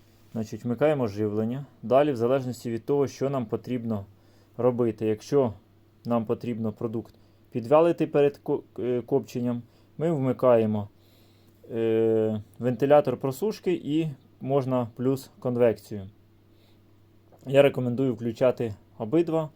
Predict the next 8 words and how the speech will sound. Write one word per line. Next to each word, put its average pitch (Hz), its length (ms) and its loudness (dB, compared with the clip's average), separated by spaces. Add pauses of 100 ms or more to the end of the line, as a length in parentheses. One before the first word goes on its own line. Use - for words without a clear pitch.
(360)
це - 180 -2
все 127 260 -2
буде 120 300 -2
відбуватися 113 540 -2
набагато 113 460 -2
швидше. 107 500 -8 (600)
Далі, 113 480 4 (680)
е, 110 220 -4